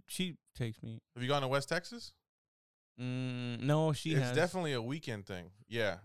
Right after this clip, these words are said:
Speaker 2: it's not like a go
Speaker 1: I
Speaker 2: and
Speaker 1: think she
Speaker 2: come
Speaker 1: called
Speaker 2: thing.
Speaker 1: it, what's it called? Um, Big Bend or some shit like that.
Speaker 2: Big Bend, yeah. And, uh, Churlunga Pass or something like that.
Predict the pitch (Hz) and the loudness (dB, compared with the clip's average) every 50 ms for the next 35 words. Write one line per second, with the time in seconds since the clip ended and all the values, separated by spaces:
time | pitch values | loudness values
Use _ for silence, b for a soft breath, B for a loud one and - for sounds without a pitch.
0 | - - 95 110 - - 139 127 123 123 127 - 107 98 113 117 110 110 143 135 | -10 -8 -8 -8 -4 -4 -4 -2 -2 -2 -4 -4 -6 -4 -2 -2 0 0 -2 -2
1 | - - - - 143 139 131 139 131 113 120 131 - - 127 - - 135 131 135 | -2 -2 0 2 2 2 2 2 0 0 -2 -2 -2 -4 -6 -4 -2 -2 0 0
2 | 135 135 117 101 - 107 113 107 104 101 98 95 101 107 - _ _ _ _ _ | -2 -4 -6 -8 -8 -6 -6 -6 -6 -6 -8 -8 -10 -14 -16 _ _ _ _ _
3 | _ _ _ _ _ - - - - _ _ _ _ _ - 123 127 117 110 107 | _ _ _ _ _ -14 -14 -14 -14 _ _ _ _ _ -4 -4 -4 -4 -6 -6
4 | 110 98 101 110 120 123 120 117 117 - - 123 117 - - 117 113 110 104 101 | -4 -2 -2 -2 -2 -4 -6 -8 -10 -10 -8 -10 -10 -10 -10 -10 -8 -8 -8 -8
5 | 110 110 110 107 104 _ - 92 92 90 101 101 107 113 110 95 92 98 104 101 | -8 -8 -8 -10 -12 _ -12 -12 -10 -8 -6 -6 -4 -6 -6 -8 -8 -8 -8 -8
6 | 92 92 92 _ _ _ _ _ _ _ _ - 95 95 92 90 85 82 87 80 | -10 -12 -16 _ _ _ _ _ _ _ _ -10 -10 -10 -8 -8 -10 -10 -10 -14
7 | - _ _ _ _ _ _ _ _ _ _ _ _ _ _ _ _ _ _ _ | -16 _ _ _ _ _ _ _ _ _ _ _ _ _ _ _ _ _ _ _
8 | _ - - - 113 101 98 101 107 120 127 131 135 135 131 - 143 139 147 151 | _ -14 -10 -6 -6 -4 -4 -4 -6 -6 -6 -8 -10 -10 -10 -8 -6 -6 -6 -6
9 | 151 - - 139 - - 160 156 160 156 156 156 160 165 160 | -8 -10 -12 -14 -14 -14 -14 -14 -14 -14 -14 -14 -14 -14 -16